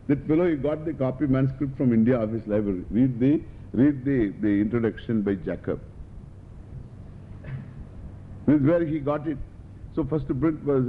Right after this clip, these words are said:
then from the India office library in London.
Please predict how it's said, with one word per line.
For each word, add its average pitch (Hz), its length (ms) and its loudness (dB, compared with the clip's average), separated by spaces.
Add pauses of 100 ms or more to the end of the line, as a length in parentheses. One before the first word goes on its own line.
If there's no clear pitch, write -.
then 147 280 0
from 147 180 -2
the 151 60 2
India 139 260 6
office 139 340 -2
library 123 460 2
in 98 200 2
London. 82 420 -2